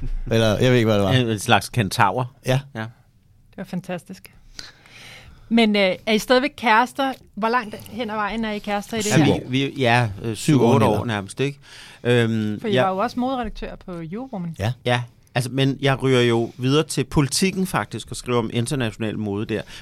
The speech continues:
Speaker 2: Men der har du egentlig ikke så meget at gøre, øh, Kim, fordi der er det jo mere de
Speaker 1: Nej, der
Speaker 2: internationale
Speaker 1: starter jeg jo så
Speaker 2: shows,
Speaker 1: på
Speaker 2: jeg dækker.
Speaker 1: designskolen, faktisk.
Speaker 2: Ja, det
Speaker 1: Ja.
Speaker 2: gør du.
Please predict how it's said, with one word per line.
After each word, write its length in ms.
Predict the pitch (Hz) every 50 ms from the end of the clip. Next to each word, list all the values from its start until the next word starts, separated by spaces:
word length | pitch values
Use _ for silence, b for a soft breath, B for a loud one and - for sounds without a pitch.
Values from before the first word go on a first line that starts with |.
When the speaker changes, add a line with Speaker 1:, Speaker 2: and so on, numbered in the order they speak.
| B
Speaker 2:
Men 120 | - 131 117
der 60 | 170
har 100 | 180 202
du 100 | 175 151
egentlig 220 | 135 127 120 135
ikke 120 | 139 127 -
så 60 | 147
meget 200 | 127 123 110 117
at 60 | 123
gøre, 340 | - 117 104 104 110 117 117 -
øh, 140 | 117 113 107
Kim, 280 | - - 120 107 101
fordi 200 | - - 101 117
der 120 | 113 139 139
er 80 | 147
det 80 | 127 131
jo 60 | 127
mere 200 | 117 117 117 123
de 0 |
Speaker 1:
Nej, 60 | 123 - 117
der 40 | 107
Speaker 2:
internationale 280 | 117 117 - 117 117 -
Speaker 1:
starter 260 | - 165 160 170 180
jeg 20 | 170
jo 40 |
så 40 | 151 131
Speaker 2:
shows, 120 | 127 131
Speaker 1:
på 60 | 170
Speaker 2:
jeg 100 | 147 135
dækker. 80 | 117 107
Speaker 1:
designskolen, 460 | 117 135 - - - 156 131 117 110
faktisk. 400 | 104 98 82 - - 90 - -
Speaker 2:
Ja, 180 | - 139 127 110 - -
det 60 | -
Speaker 1:
Ja. 60 | 117
Speaker 2:
gør 140 | 110 131 117
du. 140 | 113 123